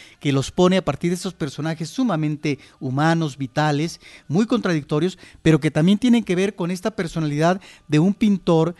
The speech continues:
eh, que, eh, bebía, que estaba en las tabernas, etcétera, eh, que tenía, digamos, u-, a veces un carácter iracundo y que, por lo tanto, tenía, eh, frecuentemente problemas o, o relaciones tensas,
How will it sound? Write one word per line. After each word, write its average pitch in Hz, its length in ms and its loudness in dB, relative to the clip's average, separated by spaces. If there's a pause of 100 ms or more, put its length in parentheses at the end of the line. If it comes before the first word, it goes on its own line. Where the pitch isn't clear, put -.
(220)
eh, 160 320 2
que, 170 440 4
eh, 143 220 0
bebía, 180 640 2
que 175 100 -8
estaba 151 320 0
en 151 60 2
las 139 160 0
tabernas, 170 580 2
etcétera, 160 500 0 (280)
eh, 151 100 0
que 151 140 0
tenía, 170 580 4
digamos, 143 480 -2
u-, 151 200 -2
a 127 180 -4
veces 156 340 0
un 151 300 0
carácter 147 420 0
iracundo 165 640 0 (260)
y 127 100 -10
que, 160 120 0
por 170 160 0
lo 165 100 0
tanto, 147 360 -2
tenía, 151 540 0 (220)
eh, 127 360 -8
frecuentemente 147 600 -2
problemas 151 840 2
o, 131 220 -2
o 127 60 -4
relaciones 127 480 0
tensas, 165 520 0